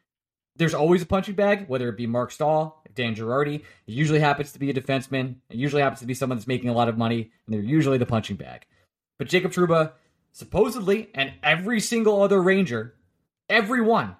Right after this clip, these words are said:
tells you, I mean, there's a quote from Kaapo Kakko today in the Vince article. This is a guy who talks a lot, who's in our ears, who's, who's doing the right things. He held a players o-, only meeting today. Well, he did it last year, too. And you're right. The leadership did not change. He, we,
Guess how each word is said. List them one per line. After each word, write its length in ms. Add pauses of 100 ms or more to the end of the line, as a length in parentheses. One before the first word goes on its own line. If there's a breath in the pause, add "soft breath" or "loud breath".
(260)
tells 280
you, 180
I 80
mean, 100
there's 120
a 60
quote 160
from 100
Kaapo 240
Kakko 200
today 200
in 60
the 60
Vince 200
article. 440 (380 soft breath)
This 180
is 80
a 60
guy 180
who 60
talks 300
a 40
lot, 240 (200)
who's 160
in 100
our 140
ears, 420 (220)
who's, 240 (140)
who's 160
doing 200
the 80
right 200
things. 240
He 120
held 200
a 60
players 480
o-, 420
only 240
meeting 400
today. 440 (580 soft breath)
Well, 340
he 220
did 160
it 60
last 300
year, 120
too. 300 (240 soft breath)
And 100
you're 200
right. 260 (280)
The 100
leadership 340
did 120
not 200
change. 500 (160)
He, 140
we, 280